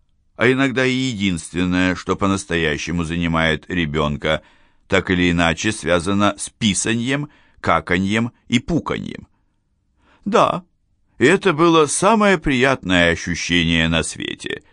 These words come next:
говорила Анжум. «Промокнуть под дождём на той огромной пустынной эстакаде и идти мимо гигантского рекламного щита,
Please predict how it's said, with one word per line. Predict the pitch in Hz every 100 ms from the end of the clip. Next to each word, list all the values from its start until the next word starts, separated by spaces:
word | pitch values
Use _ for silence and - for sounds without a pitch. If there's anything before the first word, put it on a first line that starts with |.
| _ _ -
говорила | 82 95 90 87 82
Анжум. | 82 73 65 - - _ _ _ _ _ _
«Промокнуть | 135 143 147 185 - 135 131
под | 127 120
дождём | 90 117 107 147 190 156 87 - _ _ _ _
на | 82 104
той | 107 104 101
огромной | 95 104 110 101 95 90
пустынной | 87 - - 95 82 82 78
эстакаде | - - 69 - - - - - _ _ - -
и | 156 196
идти | 180 - 220
мимо | 196 190 175
гигантского | 131 117 123 147 165 156 - 131 127
рекламного | 110 107 90 117 104 101 98
щита, | 90 - 80 - 64 -